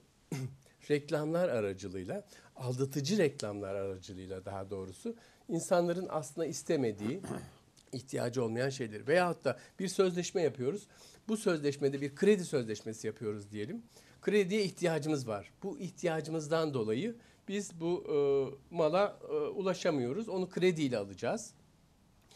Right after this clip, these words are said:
Bu krediye ihtiyacımız olduğunu bilen, e, işte diyelim bankalar, bunu kullanarak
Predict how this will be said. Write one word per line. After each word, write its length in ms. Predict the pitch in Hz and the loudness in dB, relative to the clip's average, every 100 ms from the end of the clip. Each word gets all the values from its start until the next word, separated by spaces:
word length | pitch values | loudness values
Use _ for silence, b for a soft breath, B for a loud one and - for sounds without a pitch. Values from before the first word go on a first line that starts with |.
| B B _ | B B _
Bu 140 | 262 262 | -4 0
krediye 460 | - 202 180 175 | 6 8 8 6
ihtiyacımız 760 | 180 143 196 170 156 156 147 131 | -2 -2 2 2 2 0 -2 -2
olduğunu 960 | 135 156 139 135 135 135 131 123 110 - - - | -2 2 2 2 0 2 2 0 -2 -6 -14 -18
bilen, 540 | 123 131 131 117 107 95 92 - | -6 2 4 4 2 -4 -12 -12
e, 120 | 104 | -10
işte 300 | 113 - 113 | -8 -10 -4
diyelim 260 | 104 104 | -2 0
bankalar, 600 | 110 120 - 95 117 233 B B B B _ _ _ - - | 0 -2 -2 -2 0 0 B B B B _ _ _ -20 -4
bunu 260 | 208 214 214 | 2 2 2
kullanarak 800 | 196 190 202 214 170 220 - | 0 4 6 6 4 0 -8